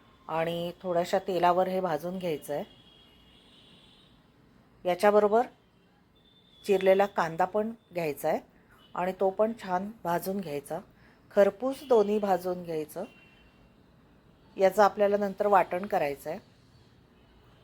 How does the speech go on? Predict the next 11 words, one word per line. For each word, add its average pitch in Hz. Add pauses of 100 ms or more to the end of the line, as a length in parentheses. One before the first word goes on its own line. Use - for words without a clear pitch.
(420)
तर 226
हे 220
खरपूस 233 (520)
भाजून 180
घेतलं 202 (760)
की 226 (100)
छान 202
त्याचा 220 (220)
खमंग 196 (100)
वास 170
येतो -